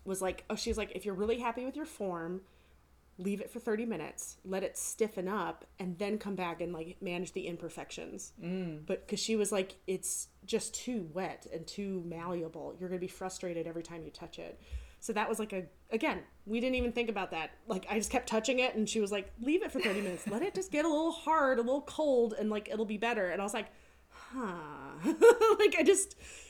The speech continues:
Speaker 1: 'cause, like, if you start putting your underglaze on it, you're just gonna keep messing up your pot.
Speaker 2: Yeah.
Speaker 1: So, anyways, she was great at, at explaining, like, how we needed to go about it so that we didn't, like,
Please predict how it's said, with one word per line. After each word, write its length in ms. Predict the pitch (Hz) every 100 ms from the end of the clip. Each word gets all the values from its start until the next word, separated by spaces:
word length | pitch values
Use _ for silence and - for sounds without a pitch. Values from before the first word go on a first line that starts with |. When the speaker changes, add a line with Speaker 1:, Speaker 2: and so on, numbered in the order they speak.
| -
Speaker 1:
'cause, 140 | 381
like, 140 | 311 285
if 60 |
you 60 | 277
start 240 | 302 262
putting 200 | - 277
your 120 | 247 226
underglaze 520 | 233 240 226 190 185
on 100 | 180
it, 60 | 175
you're 120 | 180
just 240 | 170 185
gonna 100 | 190
keep 240 | 175 208 165
messing 420 | 180 180 - 180
up 120 | 165
your 100 | 156
pot. 480 | - - - - - -
Speaker 2:
Yeah. 220 | - 208 349
Speaker 1:
So, 380 | - 180 165 - - - - -
anyways, 360 | 392 440 233 - - -
she 140 | - 359
was 160 | 427 - - -
great 280 | 180 170 -
at, 240 | 151 - - -
at 120 | 175
explaining, 480 | 165 - 180 170 160
like, 160 | 160 156
how 220 | - 170
we 80 | 165
needed 220 | 165 160
to 60 | 165
go 120 | 165
about 280 | 156 156 120
it 180 | 95 -
so 100 | -
that 100 | -
we 60 |
didn't, 220 | 156 156 -
like, 180 | 156